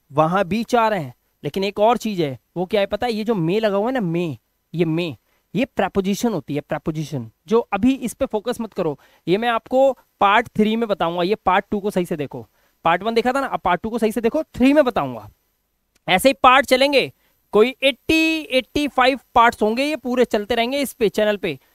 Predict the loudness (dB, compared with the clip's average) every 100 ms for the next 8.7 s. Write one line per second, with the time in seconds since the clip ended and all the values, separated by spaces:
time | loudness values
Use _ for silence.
0 | _ -4 -4 2 4 4 0 -2 0 0
1 | -2 -4 -2 -2 -2 -4 -4 -6 _ _
2 | _ _ _ _ _ _ -6 -2 -2 -2
3 | -2 -4 -6 -8 -10 -12 _ _ _ _
4 | _ 0 0 2 -2 0 0 2 0 -6
5 | -6 -4 -2 -4 -6 -14 _ 2 4 6
6 | 4 4 2 2 4 4 0 -4 -4 -2
7 | -4 2 2 2 -2 -2 0 4 4 2
8 | -2 2 0 2 -4 0 -2